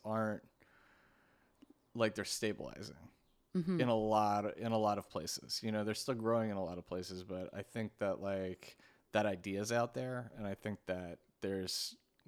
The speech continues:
Speaker 1: there's hope, you know? We don't have to keep
Speaker 2: Yeah.
Speaker 1: getting bigger. You know, and if we do, maybe we'll end up on Mars, you know, and then we can
Speaker 2: Yeah.
Speaker 1: just, like,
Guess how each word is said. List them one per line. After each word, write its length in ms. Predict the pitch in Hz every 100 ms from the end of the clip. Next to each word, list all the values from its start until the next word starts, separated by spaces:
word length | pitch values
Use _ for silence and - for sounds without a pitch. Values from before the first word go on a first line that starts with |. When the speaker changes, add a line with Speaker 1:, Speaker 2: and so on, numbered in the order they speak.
| -
Speaker 1:
there's 200 | 95 -
hope, 320 | 104 - - -
you 120 | 98
know? 180 | 92 92
We 100 | 98
don't 180 | 95 92
have 200 | 95 -
to 80 |
keep 340 | 82 - 90 - - _ _ _ _
Speaker 2:
Yeah. 340 | - 175 160 151 - _ _ _ _ -
Speaker 1:
getting 240 | 110 101
bigger. 420 | 92 104 92 92 - -
You 100 | 170
know, 100 | 165
and 80 | 160
if 140 | 160 -
we 100 | 139
do, 240 | 147 147
maybe 200 | 147 143
we'll 180 | 139 135
end 140 | 139
up 100 | 131
on 140 | 131 139
Mars, 440 | 151 - - -
you 80 | 101
know, 100 | 95
and 140 | 107 107
then 100 | 107
we 60 | 190
can 100 | 202
Speaker 2:
Yeah. 100 | 175
Speaker 1:
just, 220 | 101 - - _
like, 340 | - 101 92